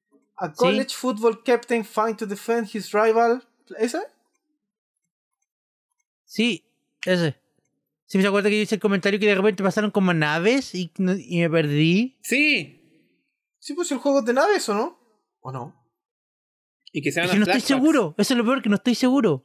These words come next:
Speaker 2: Porque
Speaker 1: ¿El juego
Speaker 2: había
Speaker 1: es de
Speaker 2: la,
Speaker 1: nave
Speaker 2: las
Speaker 1: o
Speaker 2: escenas
Speaker 1: no?
Speaker 2: que mostra-, porque las escenas que mostraron en el tráiler no tenían tantas naves. <laughs> Es el
Speaker 3: No,
Speaker 2: tema.
Speaker 3: no, de hecho,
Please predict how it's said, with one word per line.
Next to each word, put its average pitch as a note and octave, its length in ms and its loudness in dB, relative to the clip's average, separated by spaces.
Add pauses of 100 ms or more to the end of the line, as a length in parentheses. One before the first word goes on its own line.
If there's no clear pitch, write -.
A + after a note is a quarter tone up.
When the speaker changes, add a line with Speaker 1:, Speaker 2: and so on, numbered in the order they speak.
(140)
Speaker 2:
Porque G3 220 0
Speaker 1:
¿El - 80 4
juego A3+ 140 2
Speaker 2:
había A3+ 120 0
Speaker 1:
es A3 80 2
de G3+ 60 0
Speaker 2:
la, G3+ 60 2
Speaker 1:
nave A4 160 2
Speaker 2:
las - 100 4
Speaker 1:
o B3+ 60 2
Speaker 2:
escenas A3 180 2
Speaker 1:
no? - 60 -4
Speaker 2:
que B3 60 0
mostra-, A3+ 320 -2 (420)
porque G3 160 -2
las A3 100 0
escenas C4 180 0
que C4 80 -2
mostraron B3+ 360 0
en C4 40 4
el B3+ 120 0
tráiler C4 400 0
no B3+ 120 4
tenían A3+ 340 2
tantas C4+ 320 0
naves. B3 680 2 (140)
<laughs> - 200 -14
Es D#3 200 0
el C#4 40 2
Speaker 3:
No, G3+ 140 0
Speaker 2:
tema. C4+ 320 0 (360)
Speaker 3:
no, A3+ 360 2
de B3 100 4
hecho, C4 400 -2